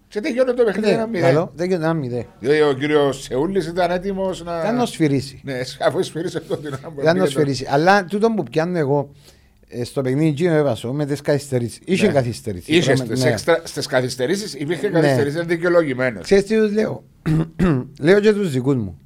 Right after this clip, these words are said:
Speaker 2: Μην υπέφτετε, χάμε. Έπεσα μια φορά. Έπεσα θκυο. Και αμέ που εν,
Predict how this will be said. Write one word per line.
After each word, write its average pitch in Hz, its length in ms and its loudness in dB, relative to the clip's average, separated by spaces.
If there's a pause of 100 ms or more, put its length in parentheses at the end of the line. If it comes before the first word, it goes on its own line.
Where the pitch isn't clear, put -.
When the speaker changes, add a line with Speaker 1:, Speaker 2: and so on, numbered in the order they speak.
(280)
Speaker 2:
Μην 269 240 2
υπέφτετε, 120 680 -4
χάμε. - 140 -14 (1300)
Έπεσα 202 440 0
μια 170 220 2
φορά. - 340 -14 (220)
Έπεσα 208 560 -2
θκυο. 127 400 -2 (420)
Και 160 120 -4
αμέ 202 220 2
που 220 140 -2
εν, 226 220 2